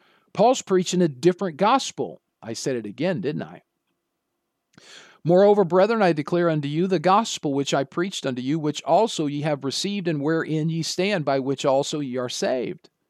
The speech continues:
If ye keep in mi-, if ye keep in memory what I preached unto you, unless ye have believed in vain. For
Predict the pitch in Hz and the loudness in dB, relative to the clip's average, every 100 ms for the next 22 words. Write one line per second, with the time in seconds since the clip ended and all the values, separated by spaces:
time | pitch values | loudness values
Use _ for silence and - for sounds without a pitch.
0 | _ _ _ - 185 185 180 - 185 170 | _ _ _ 0 2 2 -2 -2 -2 0
1 | 151 165 175 - 139 - 180 190 156 143 | 2 2 0 -2 -6 -8 -8 -6 -4 0
2 | 175 233 170 120 147 175 _ _ _ _ | 0 0 0 -2 -2 -8 _ _ _ _
3 | 143 151 143 - 180 220 - 139 127 175 | 0 0 0 -2 -6 -4 -4 -4 -2 0
4 | 151 160 - 147 135 131 135 131 143 147 | 0 -2 -2 -4 -2 -2 -4 -4 -4 0
5 | 196 151 - 151 | 0 -2 -4 -6